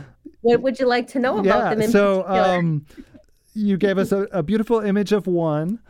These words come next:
Speaker 2: Um, tell us about this practice. Is it individual, collaborative, collective? Um, and, uh, is it, uh, new, an amalgamation of lots of different older and newer techniques?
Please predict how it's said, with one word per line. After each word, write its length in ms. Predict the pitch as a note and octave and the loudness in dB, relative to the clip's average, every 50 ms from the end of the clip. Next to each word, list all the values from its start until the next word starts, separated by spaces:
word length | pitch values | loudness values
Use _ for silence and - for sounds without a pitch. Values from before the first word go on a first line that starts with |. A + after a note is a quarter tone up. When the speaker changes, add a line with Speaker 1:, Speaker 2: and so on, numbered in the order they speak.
| - - - _ - | -20 -20 -14 _ -4
Speaker 2:
Um, 400 | F3+ E3+ E3 D#3+ D3+ D3 D#3 - - - _ - | -2 0 0 0 -2 -4 -6 -8 -14 -20 _ -8
tell 220 | - - F3+ F#3+ F#3+ | -2 0 0 2 0
us 140 | G3+ F#3+ G#3+ | 0 0 0
about 680 | F#3 G3+ F#3+ F3+ F3+ F3+ F3+ F3 F3 F3 E3+ - - - | 0 0 0 0 0 0 0 0 0 -2 -2 -4 -4 -2
this 260 | E3 E3+ D#3 - - | -2 -2 -2 -4 -2
practice. 680 | - F3 F3 E3 D#3+ - G3+ G3+ G3+ G3 - - - | -2 0 0 0 -2 -4 -4 -4 -4 -4 -8 -12 -18
Is 220 | - - F3 C#3+ D#3 | -10 -6 -4 -4 -2
it 100 | D#3+ E3 | -2 -2
individual, 760 | D#3+ D#3 D#3 D3 D#3+ D3+ D#3 E3+ F#3 F#3+ G3 G3+ G#3+ A3 G#3 | -2 -2 -2 -2 -2 -2 -2 -2 -2 -2 -2 -2 -4 -4 -6
collaborative, 800 | - - E3+ D#3 D3+ D#3 E3 D#3+ F#3+ F#3+ F#3+ G3+ G#3 G3+ F#3+ - | -6 -4 -4 -2 -2 -2 -2 0 0 0 0 0 -2 -2 -4 -4
collective? 800 | - E3+ D#3+ D#3+ E3 D#3+ _ - F#3 F#3 F#3 G3 G3 F#3 - - - | -4 -2 -2 -2 -4 -4 _ -4 -2 -2 -2 -2 -4 -8 -12 -12 -6
Um, 580 | - D#3 D3+ D3+ D3 D3 D3 C#3+ C#3 C#3+ C#3 - - - - - - - - - - | -4 -2 0 0 0 0 0 -2 -2 -2 -4 -8 -12 -20 -20 -20 -20 -20 -20 -14 -8
and, 680 | - D#3+ D#3 D#3 D#3 D#3+ D#3+ D#3+ D#3+ D#3+ D#3 D#3 D3+ - | -4 -2 -2 -2 -2 -2 -2 -2 -2 -2 -2 -4 -4 -6
uh, 580 | - - D#3 D#3 D3+ D3 D3 D3+ D3 C#3+ C#3+ - - | -8 -6 -4 -4 -4 -4 -4 -4 -4 -6 -6 -8 -6
is 220 | - E3 D3+ C3+ D#3 | -4 -4 -2 0 0
it, 520 | D#3+ D#3 D#3 D3+ - - - - - - - _ _ _ _ _ _ - | 0 0 0 -2 -6 -12 -20 -20 -20 -20 -20 _ _ _ _ _ _ -10
uh, 380 | D3 C#3+ C#3 C#3 C3 B2+ C#3 - - _ - - | -8 -6 -6 -6 -6 -8 -8 -10 -14 _ -6 -2
new, 600 | D#3 D3+ D#3+ F3+ F#3+ G3+ A3 A#3 B3+ C4+ A#3+ G3+ | 0 2 2 2 2 2 2 0 0 -2 -2 -4
an 120 | F3 D3+ | -4 -2
amalgamation 800 | D3+ D#3 D#3 D3+ D3+ C#3+ D#3 D3+ D#3 D#3+ F3 - - G3+ G3 G3 | -2 -2 -2 -2 -2 -2 -2 -2 -2 -2 -4 -4 -2 -2 0 0
of 100 | F#3 D#3 | 0 0
lots 220 | D#3 D#3 D3+ - | -2 -2 -2 -2
of 80 | D#3+ C#3+ | -2 -2
different 320 | D#3+ D3+ - E3 D#3 D3+ | -2 -2 -2 -2 -4 -2
older 340 | D#3 D#3 D#3 D#3+ E3 E3+ E3+ | -2 -2 -2 -2 -2 -4 -4
and 240 | E3 E3 E3 D#3 D#3 | -4 -4 -4 -2 -2
newer 480 | E3 E3+ F3 F3 F3+ F#3 F3+ F#3+ G3 - - - - - | -2 0 0 0 0 0 -2 -2 -4 -6 -10 -20 -10 -6
techniques? 760 | - E3+ E3+ E3+ E3+ F3 F#3 - - - - - - - | -6 -4 -2 -2 -2 -4 -4 -6 -10 -20 -20 -20 -20 -20